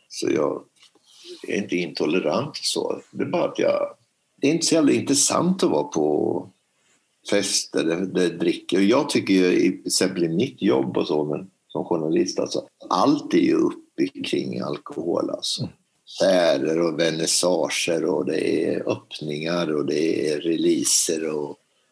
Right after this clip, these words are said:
Speaker 1: och alltså allt det, flaskorna ska alltid fram ju. Ett antal personer blir alltid liksom,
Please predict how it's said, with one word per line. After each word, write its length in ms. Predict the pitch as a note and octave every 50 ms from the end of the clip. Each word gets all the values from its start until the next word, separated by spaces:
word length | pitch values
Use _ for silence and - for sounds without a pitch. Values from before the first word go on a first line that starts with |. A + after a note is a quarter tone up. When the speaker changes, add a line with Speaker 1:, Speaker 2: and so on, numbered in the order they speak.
| _ _ _ _ _ -
Speaker 1:
och 220 | - - - -
alltså 220 | - - - - G#2+ - -
allt 500 | - A2+ C3 F3+ F#3 F3+ - - - -
det, 240 | - - - - - - - - -
flaskorna 580 | - - - B2 A#2+ - - - A#2 A#2 C3
ska 160 | B2 B2 - -
alltid 520 | - B2 C3+ G2 - - - - F#3+ -
fram 280 | - - - - - -
ju. 80 | - - - - _ _ _ _ _ _ _ _ _ _ _ - - - - C#3
Ett 60 | C#3+
antal 400 | - - - G#2+ F#2+ - A#2+ C3+ A2
personer 360 | A#2+ A2+ A#2+ A2+ G2+ F#2+ G2+
blir 200 | G2 G2+ G2 - -
alltid 460 | G#2 G2+ - - - - - - -
liksom, 560 | - - - - - - - - - - -